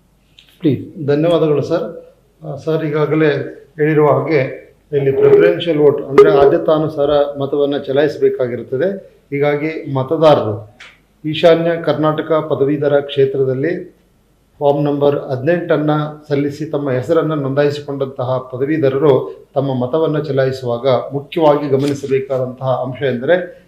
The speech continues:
Speaker 2: ಈ ತರ ಇರುವಂತಹ ಬ್ಯಾಲೆಟ್ ಪೇಪರ್‌ನಲ್ಲಿ ಅವರು ಕನ್ನಡ, ಇಂಗ್ಲಿಷ್ ಅಥವಾ ರೋಮನ್ ಅಂಕಿಗಳಲ್ಲಿ ಮಾತ್ರ ತಮ್ಮ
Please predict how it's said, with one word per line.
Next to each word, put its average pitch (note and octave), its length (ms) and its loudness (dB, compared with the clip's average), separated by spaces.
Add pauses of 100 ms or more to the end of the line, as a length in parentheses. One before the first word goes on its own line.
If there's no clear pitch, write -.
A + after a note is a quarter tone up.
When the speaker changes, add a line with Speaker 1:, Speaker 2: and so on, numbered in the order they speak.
(180)
Speaker 2:
ಈ D#3 120 -6
ತರ D#3 120 4 (160)
ಇರುವಂತಹ C#3+ 420 0
ಬ್ಯಾಲೆಟ್ C#3 440 0
ಪೇಪರ್‌ನಲ್ಲಿ D3+ 800 -2 (260)
ಅವರು C#3 300 4
ಕನ್ನಡ, D#3+ 480 0 (360)
ಇಂಗ್ಲಿಷ್ E3 580 -2
ಅಥವಾ D3 560 0
ರೋಮನ್ F3 580 0
ಅಂಕಿಗಳಲ್ಲಿ D#3+ 600 0
ಮಾತ್ರ D3+ 340 -2 (500)
ತಮ್ಮ D3 160 0